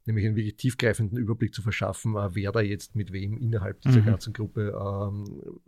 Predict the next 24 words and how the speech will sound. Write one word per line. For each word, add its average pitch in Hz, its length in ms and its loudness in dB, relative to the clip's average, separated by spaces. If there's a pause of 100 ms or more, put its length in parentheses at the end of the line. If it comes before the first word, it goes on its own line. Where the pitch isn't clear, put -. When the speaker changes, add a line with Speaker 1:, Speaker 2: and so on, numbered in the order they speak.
Speaker 1:
vertraglich 95 440 -6
verbunden 104 460 -6
ist, - 260 -8
äh, - 160 -8
verbandelt 90 460 -10
ist, - 260 -16
beteiligt 87 460 -12
ist - 280 -14 (320)
und 95 140 -6
was 98 120 0
das 104 120 -2
alles 98 220 -2
für 113 80 -2
Konsequenzen 101 640 -8
hat, 98 160 -8
wenn 98 80 -8
man 98 100 -8
da 92 220 -8
an, 95 480 -12
an 92 120 -10
Schräubchen 98 460 -8
zu - 100 -8
drehen 87 280 -12
beginnt. 87 260 -12